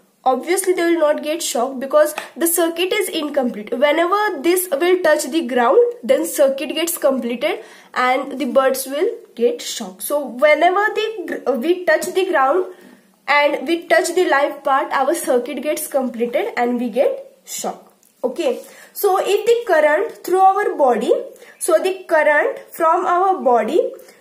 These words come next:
is more than fifteen milliampere, fifteen milliampere, then the s-, body gets the shock, that is severe shock.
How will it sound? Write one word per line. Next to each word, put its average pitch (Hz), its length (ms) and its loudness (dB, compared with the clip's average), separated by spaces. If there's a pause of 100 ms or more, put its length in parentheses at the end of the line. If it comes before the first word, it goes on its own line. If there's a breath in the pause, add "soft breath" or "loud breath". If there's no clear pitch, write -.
(120 loud breath)
is 381 340 0
more 330 360 2
than 392 500 2
fifteen 381 540 2
milliampere, 277 1000 0
fifteen 339 680 2
milliampere, 269 1300 0 (680 soft breath)
then 311 360 2
the 359 400 2
s-, - 180 -6 (160)
body 285 460 4
gets 320 300 0
the 359 100 4
shock, 311 600 2
that 254 200 2
is - 340 0
severe 349 400 4
shock. 208 380 -4